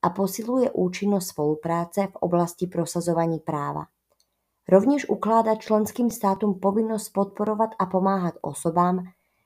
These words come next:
které oznamují trestné činy proti životnímu prostředí, a spolupracovat při prosazování právních předpisů. Tento návrh pomůže chránit přírodu a přírodní zdroje,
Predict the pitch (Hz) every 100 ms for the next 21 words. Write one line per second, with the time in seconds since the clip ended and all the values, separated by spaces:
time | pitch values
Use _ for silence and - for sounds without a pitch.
0 | - 294 311 - 233 226 226 220 208 196
1 | 190 185 190 180 196 196 185 185 180 175
2 | 180 185 185 190 156 - 151 - - 190
3 | 190 208 _ _ _ - 220 - 254 240
4 | 233 233 233 240 240 - 190 185 180 180
5 | 190 185 180 180 180 180 165 160 165 -
6 | - 151 - 143 - 143 143 _ _ _
7 | _ _ - 175 175 156 151 156 220 233
8 | 247 247 233 226 220 226 220 208 - -
9 | 196 196 202 - 180 - 190 185 175 147
10 | 135 - 160 175